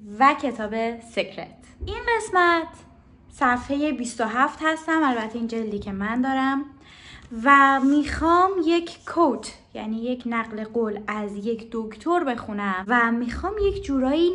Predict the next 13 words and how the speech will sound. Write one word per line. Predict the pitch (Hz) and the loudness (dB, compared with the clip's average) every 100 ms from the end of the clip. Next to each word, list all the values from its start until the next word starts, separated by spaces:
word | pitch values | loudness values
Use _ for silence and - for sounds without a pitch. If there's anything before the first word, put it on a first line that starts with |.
| 359 | 0
نقدش | 277 302 359 403 262 226 208 - | 4 6 6 6 0 -4 -4 -6
رو | 196 | -6
هم | 190 185 185 | -6 -6 -8
که | 214 | -6
در | 190 185 185 | -2 -2 -4
واقع | 190 226 247 - - 220 | -6 -6 -6 -10 -8 -4
نویسندهٔ | 233 214 - 226 226 262 - | -2 -4 -4 -4 -2 -4 -2
این | 311 302 | 0 0
کتاب | 254 214 208 190 - | -2 -6 -6 -8 -8
گذاشته، | 196 190 180 180 208 220 214 | -10 -8 -10 -10 -8 -8 -6
آنالیزش | 202 202 202 285 302 285 269 | -4 -4 -4 -4 -4 -6 -6
رو | |
هم | 240 233 226 | -4 -2 -2